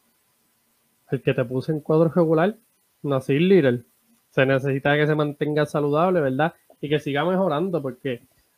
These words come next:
cuando él estuvo jugando, pues dio par de lapsos, ¿verdad? No, no, no se pudo ver con consistencia toda la temporada.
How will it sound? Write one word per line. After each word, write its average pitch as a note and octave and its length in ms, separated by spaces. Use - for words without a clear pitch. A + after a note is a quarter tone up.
cuando C3+ 720
él C3+ 100
estuvo F3+ 360
jugando, F3+ 400
pues C#3+ 200
dio C#3 220
par D#3 140
de E3 280
lapsos, D3 540
¿verdad? C3 300
No, C3 240
no, B2+ 760
no B2+ 120
se D3 100
pudo C#3+ 260
ver C#3+ 220
con D3 180
consistencia D3 960
toda C#3 160
la C#3 80
temporada. C#3 640